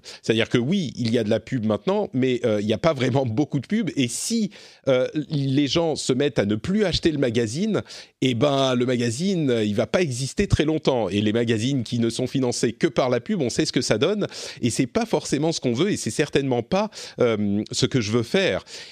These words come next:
Et le truc, c'est que j'ai une, une, une, une image de cette émission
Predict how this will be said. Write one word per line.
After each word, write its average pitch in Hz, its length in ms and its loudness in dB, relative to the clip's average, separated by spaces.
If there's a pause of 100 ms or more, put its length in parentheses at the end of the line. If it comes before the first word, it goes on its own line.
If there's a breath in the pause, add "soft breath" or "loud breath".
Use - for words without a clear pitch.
(180 loud breath)
Et 147 320 0 (300)
le 156 200 0
truc, 294 240 -2
c'est 139 160 0
que 131 240 0 (500 loud breath)
j'ai 147 400 0
une, 117 500 0
une, 131 300 -2
une, 120 320 -2
une 113 340 -2 (520)
image 170 600 0
de 107 140 0
cette 110 220 0
émission 185 500 -2